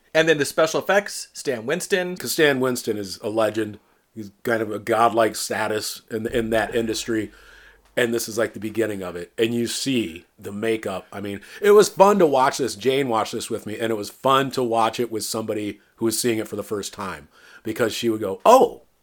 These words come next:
Speaker 2: whoa, that,
Speaker 1: Yeah.
Speaker 2: wait, a s-, what's going on?" You know, 'cause somebody dies, and then a few scenes later, they show up, and they're, quote unquote, alive as a completely different person. And, you know, all these, like you said, breadcrumbs,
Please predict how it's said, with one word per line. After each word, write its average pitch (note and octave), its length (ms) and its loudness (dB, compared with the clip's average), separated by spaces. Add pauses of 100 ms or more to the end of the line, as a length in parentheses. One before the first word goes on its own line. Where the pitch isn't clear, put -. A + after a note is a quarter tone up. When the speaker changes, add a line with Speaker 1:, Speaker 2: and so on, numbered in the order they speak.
(120)
Speaker 2:
whoa, A3+ 440 4 (200)
that, F3 240 6
Speaker 1:
Yeah. G#2 120 -6 (440)
Speaker 2:
wait, F4+ 260 6
a - 20 0
s-, - 100 -4
what's E3+ 320 -6
going B2+ 440 2 (120)
on?" F#3+ 380 2
You A#2+ 100 2
know, D3 160 4
'cause D3 180 2
somebody C#3+ 320 2
dies, C3+ 540 6 (260)
and B2 160 2
then B2+ 80 2
a A#2+ 40 0
few C3+ 180 -4
scenes B2+ 320 -2
later, C3 240 4
they A2+ 140 4
show B2 340 2
up, B2 380 2
and G#2 180 -8
they're, A2 180 0
quote A#2 280 2
unquote, A2+ 340 0
alive A2+ 640 2 (320)
as A2+ 160 -2
a A#2 60 -2
completely B2 420 0
different A2 280 -2
person. C3+ 500 2 (340)
And, A2 460 -6
you A#2 100 -4
know, G#2+ 220 -6
all B2+ 240 6
these, A#2+ 200 0
like A2+ 180 -2
you C#3+ 60 -10
said, G2+ 220 -6
breadcrumbs, C3 680 -4